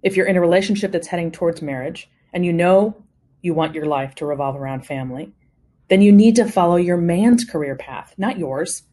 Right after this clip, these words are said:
because his is going to feed the family, if only for a short period of time. And don't spend all the money you both earn in advance of having kids.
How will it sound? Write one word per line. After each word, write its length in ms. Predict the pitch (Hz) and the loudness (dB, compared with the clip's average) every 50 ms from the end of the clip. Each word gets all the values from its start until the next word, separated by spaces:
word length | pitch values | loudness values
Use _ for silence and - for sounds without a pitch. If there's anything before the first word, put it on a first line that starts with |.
| _ _ _ _ | _ _ _ _
because 280 | - 202 202 - 240 202 | -4 -2 0 0 0 -2
his 380 | - - - 233 233 240 240 | -2 0 4 4 4 4 4
is 80 | 240 - | 0 -4
going 160 | - 202 185 | -2 -2 -2
to 60 | 180 | -2
feed 280 | 180 - - 175 165 160 | -4 -4 -4 -6 -4 -6
the 60 | 165 | -6
family, 460 | - - 165 151 147 147 127 139 - _ _ _ _ _ _ _ _ _ _ _ _ _ _ _ _ _ _ | -6 -6 -8 -8 -8 -10 -12 -14 -16 _ _ _ _ _ _ _ _ _ _ _ _ _ _ _ _ _ _
if 180 | - 202 196 - | -2 -2 0 0
only 200 | 202 190 185 180 | 2 2 2 2
for 180 | 175 175 165 160 | 0 0 0 -2
a 40 | |
short 300 | 156 156 - 160 - - | 0 -2 -4 -4 -4 -6
period 140 | - 160 143 | -8 -10 -10
of 80 | 160 - | -10 -12
time. 320 | - 143 135 123 117 - _ _ _ _ _ _ _ _ _ _ _ _ _ _ _ _ _ _ _ _ _ _ _ _ _ _ _ _ _ _ _ _ _ _ _ _ _ _ _ _ _ _ _ - | -14 -14 -14 -14 -16 -18 _ _ _ _ _ _ _ _ _ _ _ _ _ _ _ _ _ _ _ _ _ _ _ _ _ _ _ _ _ _ _ _ _ _ _ _ _ _ _ _ _ _ _ -2
And 160 | 202 214 202 | 0 2 2
don't 220 | 240 247 262 254 | 4 2 2 2
spend 300 | - - - 247 285 269 | 0 0 2 4 4 4
all 100 | 240 190 | 4 4
the 80 | 160 156 | 2 0
money 220 | 147 139 135 135 | -4 -6 -6 -8
you 120 | 131 139 135 | -8 -8 -8
both 280 | 139 151 139 127 - - | -6 -6 -6 -8 -8 -12
earn 220 | 151 139 131 - - | -14 -12 -12 -8 -4
in 100 | 175 196 | -2 -2
advance 420 | 180 170 180 185 208 240 240 233 | -2 0 0 0 0 0 0 -2
of 80 | 170 - | -6 -8
having 260 | 139 127 127 123 120 | -10 -12 -12 -14 -12
kids. 420 | - - - - _ - - - | -12 -12 -12 -12 _ -18 -20 -20